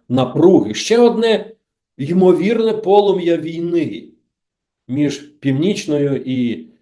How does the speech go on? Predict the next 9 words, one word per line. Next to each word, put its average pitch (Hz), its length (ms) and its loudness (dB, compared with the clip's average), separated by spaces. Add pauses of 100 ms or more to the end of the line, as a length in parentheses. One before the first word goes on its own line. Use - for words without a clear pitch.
(480)
Південною 143 840 2 (340)
Кореєю 185 600 0
по 170 100 0
тридцять 165 460 -4
восьмій 156 440 -6
паралелі, 147 680 -2
так 127 260 -8
як 117 160 -10
вони 120 360 -4